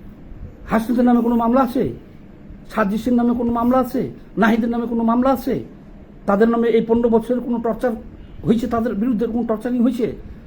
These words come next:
তা তো শেখ হাসিনার আমলে মায়ের কোলে ছিল তারা সব।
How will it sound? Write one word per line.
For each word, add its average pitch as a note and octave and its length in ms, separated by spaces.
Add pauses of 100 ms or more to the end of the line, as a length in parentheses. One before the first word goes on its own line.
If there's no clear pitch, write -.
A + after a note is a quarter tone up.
(120)
তা G#4 60
তো F4+ 120
শেখ E4+ 220
হাসিনার D#4+ 320
আমলে D4+ 280
মায়ের C#4 400
কোলে G#4+ 240
ছিল - 200
তারা - 260
সব। A2 120